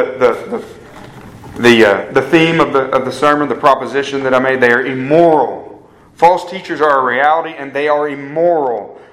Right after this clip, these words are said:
The scriptures always teach of them in this way. They're immoral. Their doctrine leads to this. Listen to some, in, in chapter two, we can get glimpses of this. In verse ten, "And especially those who indulge the flesh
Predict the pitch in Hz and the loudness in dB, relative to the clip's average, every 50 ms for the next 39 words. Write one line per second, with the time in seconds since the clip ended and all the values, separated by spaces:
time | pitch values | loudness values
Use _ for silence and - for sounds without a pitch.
0 | _ _ _ _ - 147 147 - - 196 190 - - 160 147 170 170 185 190 185 | _ _ _ _ -10 -10 -8 -4 -4 -4 -4 -4 -8 -6 -2 -2 0 0 -2 -4
1 | 175 175 - - - 185 202 196 196 - 175 147 147 147 143 143 139 139 135 131 | -6 -8 -12 -18 -16 -14 -14 -14 -12 -10 -10 -6 -6 -4 -4 -4 -4 -4 -6 -6
2 | 135 139 156 165 165 151 147 147 151 147 139 139 135 139 143 156 170 185 196 196 | -6 -4 -4 -2 -2 -2 -6 -8 -8 -8 -10 -12 -12 -10 -6 -6 -4 -4 -2 -4
3 | 190 160 135 117 107 98 - - - - - _ - 175 175 175 175 175 175 175 | -4 -4 -4 -6 -8 -10 -14 -18 -20 -20 -20 _ -6 -4 -4 -4 -6 -10 -12 -6
4 | 170 170 185 196 190 - - - - 151 143 127 113 - _ _ _ _ 131 147 | -4 -2 -2 -2 -4 -8 -18 -20 -18 -18 -18 -18 -18 -20 _ _ _ _ -14 -10
5 | 156 175 208 247 254 240 - - - - - 170 160 135 151 160 - - 208 247 | -8 -8 -6 -6 -8 -10 -12 -12 -16 -14 -8 -6 -2 -2 -2 -2 -4 -2 -4 -4
6 | 247 247 254 240 226 - - 196 165 143 - - - - - - - - - - | -2 -2 -2 -2 -2 0 -2 -4 -4 -6 -8 -12 -18 -20 -20 -20 -20 -20 -20 -20
7 | - - - 156 165 170 175 190 185 - 226 208 196 196 - 160 - - 190 170 | -10 0 2 2 2 2 0 -2 -2 0 0 0 0 0 -4 -10 -14 -8 -8 -6
8 | 143 110 90 - - - - - 127 156 156 160 151 147 180 185 185 - - 156 | -6 -6 -10 -14 -18 -20 -16 -8 -6 -6 -2 -2 0 2 2 0 0 0 -2 0
9 | 175 185 180 - - 123 120 117 101 104 101 90 - - - - - - - - | 0 -2 -2 -8 -12 -8 -8 -8 -4 -4 -4 -4 -4 -8 -16 -16 -18 -20 -20 -20
10 | - - - - - - - - - - - - - 143 143 139 160 156 160 160 | -20 -20 -20 -20 -20 -20 -20 -20 -20 -20 -12 -2 0 2 4 4 4 2 2 -4
11 | 160 175 170 131 104 90 - - - - - - - - - - - 147 151 147 | -6 -4 -4 -4 -4 -6 -10 -16 -18 -20 -20 -20 -20 -20 -14 -2 0 2 2 2
12 | - - - 185 185 185 180 180 165 156 151 165 170 175 180 175 175 175 - - | 0 2 2 2 2 2 2 -2 0 2 4 2 4 4 0 -2 -4 -6 -12 -12
13 | 139 147 139 123 113 - - 156 156 165 175 175 170 - - 123 131 127 - - | -8 -8 -8 -8 -8 -2 0 0 2 2 0 -2 -4 -8 -12 -14 -14 -14 -12 -8
14 | 160 160 165 170 175 170 - - - | -2 0 0 0 0 -4 -8 -14 -16